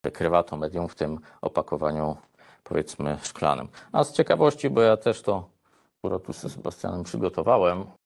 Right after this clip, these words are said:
odsypaliśmy z innego pojemnika, powiedzmy, tu trochę na ściankach w tym zbiorniku Stworzywa, identycznym jak w tym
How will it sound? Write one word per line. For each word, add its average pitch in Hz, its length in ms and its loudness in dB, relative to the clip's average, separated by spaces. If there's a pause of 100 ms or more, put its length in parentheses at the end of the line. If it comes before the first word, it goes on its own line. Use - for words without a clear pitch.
(480)
odsypaliśmy 98 720 -4
z 87 80 -12
innego 85 240 -4
pojemnika, 80 680 -4 (920)
powiedzmy, - 280 -6
tu - 140 -6
trochę 90 280 -2
na 87 120 0
ściankach 98 500 0
w - 40 -20
tym 85 160 -6
zbiorniku 85 480 -4
Stworzywa, 85 640 0 (460)
identycznym 87 680 -4
jak 82 240 -4
w - 1120 -20
tym 85 280 -2